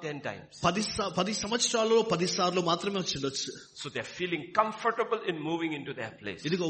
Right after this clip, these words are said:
Speaker 2: వారి యొక్క స్థలానికి వారు వెళ్ళడానికి చాలా వారు నెమ్మదిగా ఉంటున్నారు.
Speaker 1: Question says this. The
Speaker 2: ప్రశ్న,
Speaker 1: Bible says this.
Speaker 2: ప్రశ్న ఇదే.
Speaker 1: Will God be comfortable in moving into us?
Speaker 2: దేవుడు మనలో నివసించుటకు ఆయన నెమ్మదిగా ఉండగలడా?
Speaker 1: Forget our body.
Speaker 2: మన శరీరాన్ని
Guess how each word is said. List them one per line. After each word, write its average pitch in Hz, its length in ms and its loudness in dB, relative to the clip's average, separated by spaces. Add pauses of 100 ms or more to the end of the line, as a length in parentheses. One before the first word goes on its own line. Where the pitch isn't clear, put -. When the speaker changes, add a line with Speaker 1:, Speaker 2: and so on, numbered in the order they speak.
Speaker 2:
వారి 214 200 4
యొక్క - 260 -2
స్థలానికి 269 540 0 (100)
వారు 185 240 2
వెళ్ళడానికి 196 440 2 (160)
చాలా 185 280 2
వారు 160 160 2 (160)
నెమ్మదిగా 170 460 0
ఉంటున్నారు. 131 340 -4
Speaker 1:
Question 180 260 -4 (120)
says 139 180 -4 (100)
this. - 140 -12 (160)
The - 100 -2
Speaker 2:
ప్రశ్న, 120 200 4
Speaker 1:
Bible 143 160 -2
says 131 200 -4
this. - 80 -18 (260)
Speaker 2:
ప్రశ్న 190 440 -2
ఇదే. 123 180 -6 (440)
Speaker 1:
Will 160 160 0
God 175 240 2
be 196 40 -4 (100)
comfortable 185 480 -6
in 185 60 -4 (100)
moving 180 260 -2
into 180 220 -10
us? - 80 -10 (160)
Speaker 2:
దేవుడు 262 300 4 (100)
మనలో 185 260 0 (100)
నివసించుటకు 190 800 -4 (160)
ఆయన 147 220 0 (240)
నెమ్మదిగా 160 540 -2
ఉండగలడా? 160 460 -2 (480)
Speaker 1:
Forget 175 280 -4
our 113 120 0 (120)
body. 98 220 -2 (240)
Speaker 2:
మన 196 100 -2 (120)
శరీరాన్ని 196 440 0